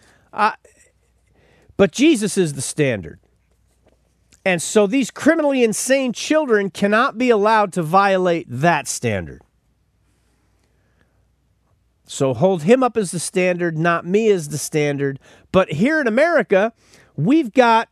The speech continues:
two or three generations of adults who've been running the country for a generation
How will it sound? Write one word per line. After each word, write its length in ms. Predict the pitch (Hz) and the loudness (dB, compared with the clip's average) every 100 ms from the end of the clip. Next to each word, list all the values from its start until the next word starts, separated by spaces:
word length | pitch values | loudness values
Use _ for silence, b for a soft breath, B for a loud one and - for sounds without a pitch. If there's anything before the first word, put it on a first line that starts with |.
| - | -14
two 340 | - 247 311 | -6 -2 -2
or 220 | 311 208 | 0 -2
three 500 | 185 - 233 269 277 | -2 -2 0 0 -2
generations 1040 | 220 170 233 214 202 220 226 - 196 165 - | -2 0 2 2 2 2 0 -2 -4 -4 0
of 400 | 175 170 156 147 | 2 2 0 -2
adults 680 | 156 131 190 190 160 147 - | -4 2 2 4 2 -2 -4
who've 160 | 170 | -4
been 220 | 147 151 143 | 0 0 2
running 320 | 185 202 180 | 0 0 -2
the 80 | 156 | -4
country 420 | 185 185 - 151 | -2 -2 -2 -4
for 200 | - 151 | -2 -2
a 60 | |
generation 880 | 127 117 170 160 143 151 170 - 214 | -2 -2 -2 0 0 0 -4 -4 -4